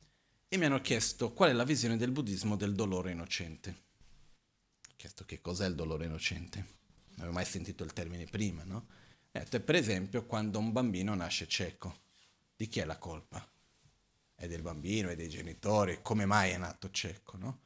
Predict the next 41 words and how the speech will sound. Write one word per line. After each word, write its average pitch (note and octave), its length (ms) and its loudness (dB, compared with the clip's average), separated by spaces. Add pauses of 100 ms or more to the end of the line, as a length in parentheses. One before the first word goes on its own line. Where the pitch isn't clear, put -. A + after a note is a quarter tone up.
(180)
Quella A#2 220 4
è - 20 2
la F#2 60 0
visione G2 260 2
del F#2 160 2
buddismo. E2+ 460 -4 (160)
E - 80 -6
nel F#3 120 0
buddismo F3+ 340 0
in A#2+ 40 2
realtà A#2 300 0
è - 20 0
molto G2+ 300 -2
semplice. - 720 0 (1300)
Perché - 280 -4
quello A2 240 6
che G#2+ 100 0
succede G2 540 0
è G2+ 80 -8
che F2 320 -6 (400)
anche B2+ 340 0
se - 160 -2
un G#2+ 120 2
bambino G#2 720 0 (920)
in F#2+ 80 -4
quella A2 280 6
vita C#3 320 2
non F#2+ 140 0
ha G2+ 60 -2
fatto G2 320 -2
nulla, F#2+ 500 0 (420)
non F#2+ 140 -2
vuol F#2+ 140 0
dire G#2 180 2
che G#2 100 -4
prima F#2 280 -2
non E2+ 140 -2
abbia D#2+ 160 -4
fatto - 280 -8
ne-, - 160 -12
qualcosa. F#2 500 2